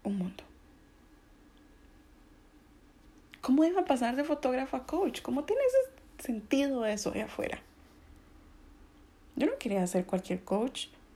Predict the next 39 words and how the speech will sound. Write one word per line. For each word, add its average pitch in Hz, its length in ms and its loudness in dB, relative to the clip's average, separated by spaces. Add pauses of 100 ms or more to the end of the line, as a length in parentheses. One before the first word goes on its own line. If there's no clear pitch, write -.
Yo 208 120 -4
quería 302 260 2
ser 339 280 2
yo, 233 340 6 (200)
pero 185 220 0 (100)
coach. - 520 0 (2000)
Una 202 120 -4
coach 262 400 4
audaz, 190 500 4
una - 200 -8
coach. 269 400 4 (720)
Y 220 80 -4
tuvo 208 240 -2
sentido. 196 500 -2 (420)
¿Sabes 226 280 6
a 262 80 6
dónde 277 180 6
encontré 269 360 6
sentido? 262 440 2 (380)
En 208 140 4
mi 226 180 10
propia 185 420 0
historia. 180 540 -2 (1700)
Me - 80 0
di 202 80 0
cuenta 269 280 0
que 320 80 -4
por 202 180 -4
fin 214 220 0
me 247 60 2
estaba 269 340 -2
como 339 200 2
adueñando 196 480 4
de 285 80 6
mis 269 180 4
poderes, 196 680 0
que - 100 -12
estaba 202 360 -2
como, 269 380 4